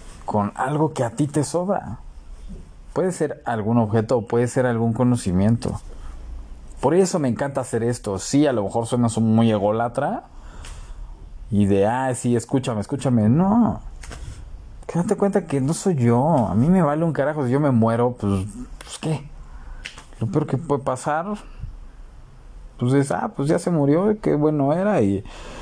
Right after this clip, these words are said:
y órale, muerto el rey, vive el rey, y ya te, se olvidan de uno, ya. Pero si esto te está servi-, sirviendo de algo,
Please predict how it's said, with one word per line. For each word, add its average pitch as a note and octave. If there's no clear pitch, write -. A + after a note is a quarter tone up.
y -
órale, G#2+
muerto A2
el A2
rey, B2
vive B2
el D#3
rey, F#3+
y -
ya B2
te, B2
se B2
olvidan D#3+
de F3+
uno, F#3
ya. G3+
Pero B2+
si F#3
esto G#3
te -
está A#2
servi-, G#2
sirviendo A2
de G#2
algo, G#2